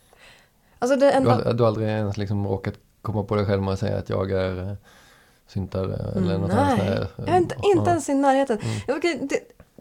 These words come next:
Speaker 1: om det hade funnits en subkultur
Speaker 2: Mm.
Speaker 1: kring, eh, svensk folkrock,
Speaker 2: Mm.
Speaker 1: då hade jag kanske varit där.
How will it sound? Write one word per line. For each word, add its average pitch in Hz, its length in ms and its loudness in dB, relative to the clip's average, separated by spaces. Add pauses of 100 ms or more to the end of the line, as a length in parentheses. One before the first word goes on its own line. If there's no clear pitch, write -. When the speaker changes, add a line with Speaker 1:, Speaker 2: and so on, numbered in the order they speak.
(120)
Speaker 1:
om 370 300 6
det 339 80 6
hade 262 200 2
funnits 220 460 4
en 226 140 2
subkultur 220 1040 0
Speaker 2:
Mm. 110 280 -2
Speaker 1:
kring, 214 600 4 (260)
eh, 190 380 -2
svensk 220 640 -4 (540)
folkrock, - 1120 -6
Speaker 2:
Mm. 123 260 0 (480)
Speaker 1:
då 226 180 -8
hade 247 280 2
jag 196 100 -2
kanske 196 240 -2
varit 180 420 0
där. 202 340 -2